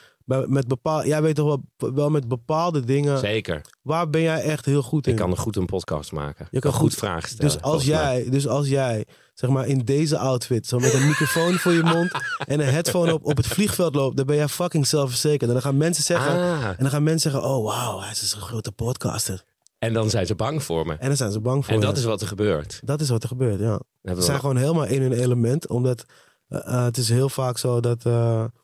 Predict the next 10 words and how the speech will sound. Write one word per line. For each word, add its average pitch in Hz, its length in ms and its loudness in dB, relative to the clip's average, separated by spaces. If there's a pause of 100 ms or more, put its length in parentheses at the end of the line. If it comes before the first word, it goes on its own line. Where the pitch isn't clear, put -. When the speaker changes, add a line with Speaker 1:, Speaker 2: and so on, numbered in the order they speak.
(760)
Speaker 1:
dat 113 320 -4
artiesten 117 960 -4 (500)
een, 117 200 -4
eigenlijk 131 400 -4
een 120 100 2
beetje 117 280 2
asociale 117 640 -2
mensen 110 380 -2
zijn. 151 360 0
Speaker 2:
Mhm. 92 340 -4